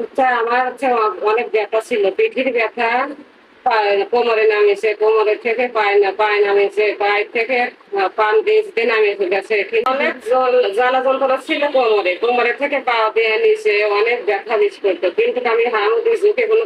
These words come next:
কাজ করে পারতাম না, আমি হাঁটতে পারতাম না, কা-, কোনো কাজকর্ম করতে পারতাম না, উঁচু বানাতে পারতাম না, চেয়ারে বসে নামাজ শিখতে পারছি। কিন্তু এখন হামুদিতে অনেকটা কষ্ট থেকে দূর হয়েছে, অনেকটা ভালো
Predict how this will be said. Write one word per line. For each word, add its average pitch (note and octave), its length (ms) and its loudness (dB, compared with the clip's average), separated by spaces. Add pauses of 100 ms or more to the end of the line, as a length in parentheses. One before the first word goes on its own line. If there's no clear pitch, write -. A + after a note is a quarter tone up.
কাজ G3+ 220 -2
করে F#3+ 260 0
পারতাম - 280 -2 (100)
না, G#3+ 80 0 (260)
আমি A#4 180 -4
হাঁটতে A4 300 -4
পারতাম - 360 -2
না, A4 60 0 (180)
কা-, F#4+ 220 0
কোনো G4+ 180 2 (100)
কাজকর্ম G3+ 440 0 (120)
করতে G3 300 0
পারতাম G4 280 0 (120)
না, G#4 80 0 (180)
উঁচু G4 220 -4
বানাতে F#4+ 320 0
পারতাম G#3 360 -2
না, G3+ 60 -2 (140)
চেয়ারে - 340 0
বসে F#4+ 260 -2
নামাজ F#4+ 300 0
শিখতে F#4 340 0
পারছি। F4 320 0
কিন্তু G#4+ 200 2 (160)
এখন - 280 -4
হামুদিতে G#3 460 0 (140)
অনেকটা A3 360 0 (680)
কষ্ট A3 260 0 (160)
থেকে C4+ 160 -2 (100)
দূর A3 220 4
হয়েছে, G#3+ 220 2 (140)
অনেকটা - 300 0 (120)
ভালো G3 200 0